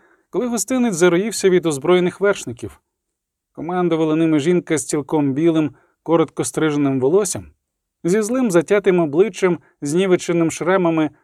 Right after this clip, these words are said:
з яких один перекреслював щоку від скроні до кутика губ, а другий підковкою обіймав око. Жінка також не мала більшої частини правого вуха,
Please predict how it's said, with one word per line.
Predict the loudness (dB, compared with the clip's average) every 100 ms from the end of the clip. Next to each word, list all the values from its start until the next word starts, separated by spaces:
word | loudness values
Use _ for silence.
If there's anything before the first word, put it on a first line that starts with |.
| -10
з | -4
яких | -2 -2 -2
один | -2 -2 -4
перекреслював | -2 -4 -2 -4 -4 -4 -4 -4
щоку | -8 -8 -6
від | -6 -6
скроні | -8 0 0 2
до | 0 -4
кутика | -4 -6 -6 -6
губ, | -6 -8 -14 _ _ _ _ _ -4
а | -2
другий | -2 -4 -6
підковкою | -2 -4 0 -2 -2 2 2
обіймав | 4 0 -2 -4 _
око. | -6 -6 -12 _ _ _ _ _ _ _ _ _ _ -8
Жінка | -4 -2 -2 -4
також | -2 -4 -4 -4
не | -2
мала | -2 -2 -2
більшої | -2 -4 -2 -2
частини | -2 -4 -2 -2 -2
правого | 0 0 0 0
вуха, | -2 -6 -10